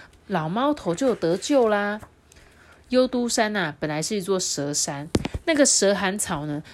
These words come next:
长在一条巨蛇的舌尖上。白鹿啊，才一刚踏上这个幽都山啊，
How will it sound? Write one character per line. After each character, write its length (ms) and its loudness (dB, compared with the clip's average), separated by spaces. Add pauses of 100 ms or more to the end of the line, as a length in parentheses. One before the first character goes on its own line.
长 220 -6
在 160 -2
一 100 2
条 280 -4
巨 340 0
蛇 220 -2
的 80 -2
舌 220 -2
尖 220 -4
上。 240 -4 (500)
白 200 2
鹿 180 2
啊， 140 4
才 240 -4
一 160 -6
刚 200 0
踏 240 -8
上 200 -8
这 80 -10
个 100 -4
幽 300 -2
都 200 -6
山 300 -8
啊， 100 -12